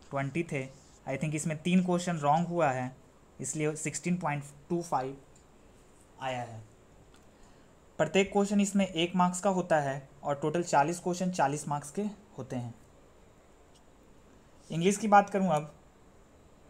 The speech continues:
तो इंग्लिश में टोटल क्वेश्चन थर्टी फ़ाइव होते हैं मेंस में and फ़ोर्टी मार्क्स का होता है। कुछ क्वेश्चन एक मार्क, एक मार्क्स के होते हैं, कुछ क्वेश्चन दो मार्क्स के। सेक्शनल कट ऑफ इस बार ओबीसी की इंग्लिश की एट पॉइंट फ़ाइव ज़ीरो गई थी जिसमें मेरे मार्क्स आए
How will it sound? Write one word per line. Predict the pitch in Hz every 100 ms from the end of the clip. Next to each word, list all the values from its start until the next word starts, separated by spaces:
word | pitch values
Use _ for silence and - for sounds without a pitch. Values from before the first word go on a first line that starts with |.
| - - -
तो | -
इंग्लिश | 165 175 190
में | 196
टोटल | 185 170 208
क्वेश्चन | 202 196 196
थर्टी | 175 147 190
फ़ाइव | 185 185 185
होते | 170 143
हैं | 135
मेंस | 131 135 135 139
में | 135 139 - - - - - - -
and | 139 135 139 - - - -
फ़ोर्टी | - 151 151 202
मार्क्स | 175 160 -
का | 170
होता | 160 127 131
है। | 123 113 - - - - - -
कुछ | 196
क्वेश्चन | 196 185 190 180
एक | 151 156 185
मार्क, | 175 180 -
एक | 160 165
मार्क्स | 175 175
के | -
होते | 180 180
हैं, | 180
कुछ | 175
क्वेश्चन | - 156 151 185
दो | 147 131
मार्क्स | 123 117
के। | - 120 - - - -
सेक्शनल | 156 196 196
कट | 190 185
ऑफ | 185
इस | 180
बार | 185
ओबीसी | 156 156 175 175
की | 175 156 - - - - - -
इंग्लिश | 143 151 156
की | 151
एट | 156 -
पॉइंट | 156 151
फ़ाइव | 151 139
ज़ीरो | 151 165
गई | 156 143
थी | 143 139
जिसमें | 139 127 147
मेरे | 143 147
मार्क्स | 147 139 139
आए | 143